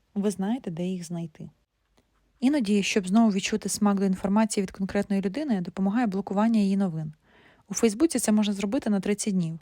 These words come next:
а в Інстаграмі просто тимчасово заблокувати до моменту скасування обмеження. Особливо це виручає, коли в житті друга відбулася важлива для нього подія, і він пише про це невпинно і загалом одне й те саме. Пауза дасть змогу заспокоїтися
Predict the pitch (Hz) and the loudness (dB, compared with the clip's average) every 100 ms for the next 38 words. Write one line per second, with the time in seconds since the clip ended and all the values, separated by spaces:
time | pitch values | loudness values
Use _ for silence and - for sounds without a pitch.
0 | _ - _ - 196 202 196 214 226 302 | _ -20 _ 0 2 2 2 0 0 0
1 | 214 185 220 254 - 180 196 190 190 254 | -2 0 -2 -2 -4 -4 -2 -2 -2 -2
2 | 233 196 180 180 - 165 165 - 185 180 | -2 -2 -4 -4 -6 -6 -6 -8 -6 -4
3 | 180 180 214 214 - 185 - 175 175 175 | 0 0 -2 -4 -6 -6 -4 -4 -2 -2
4 | 165 165 - 175 175 _ _ _ - - | -4 -6 -8 -10 -12 _ _ _ -20 -20
5 | - - - 208 320 302 - 208 214 - | -16 -6 -4 2 4 4 2 2 2 2
6 | 302 269 202 196 190 196 - 226 185 233 | 0 0 0 -2 -2 -4 -2 -2 0 -4
7 | 285 208 175 175 175 202 - 185 190 196 | -2 -2 -2 -4 -2 -2 0 -2 -2 0
8 | 226 269 254 240 233 233 175 170 165 160 | 0 0 0 0 0 -4 -4 -4 -6 -8
9 | - - - - 196 190 190 220 214 - | -18 -20 -20 -4 0 0 2 2 2 0
10 | - - 208 202 - - 226 254 220 185 | -4 -2 -2 -2 -4 -2 0 0 -2 -2
11 | 190 190 220 208 175 202 226 202 - 170 | 0 0 0 0 0 0 0 -4 -6 -8
12 | 160 165 156 _ _ _ _ _ _ - | -6 -8 -12 _ _ _ _ _ _ -4
13 | 240 302 254 208 202 202 - 185 196 202 | 0 0 -2 -2 -2 -4 -6 -8 -4 -2
14 | 180 170 170 - 170 175 180 247 - 294 | -4 -8 -12 -16 -8 -4 -4 -6 -10 -10